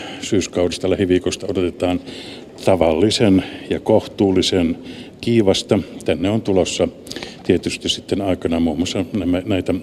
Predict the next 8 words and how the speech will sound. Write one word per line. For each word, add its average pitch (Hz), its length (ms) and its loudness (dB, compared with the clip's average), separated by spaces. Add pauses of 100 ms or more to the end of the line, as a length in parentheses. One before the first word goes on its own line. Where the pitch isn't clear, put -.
(140)
hallituksen 85 540 -2 (160)
rakenne, 82 400 -2
eh, - 800 -10
muutospoliittiseen 87 1120 -2
ohjelmaan 85 640 0
liittyviä 87 540 0
asioita. 92 580 0 (840)
Käytävä 120 540 6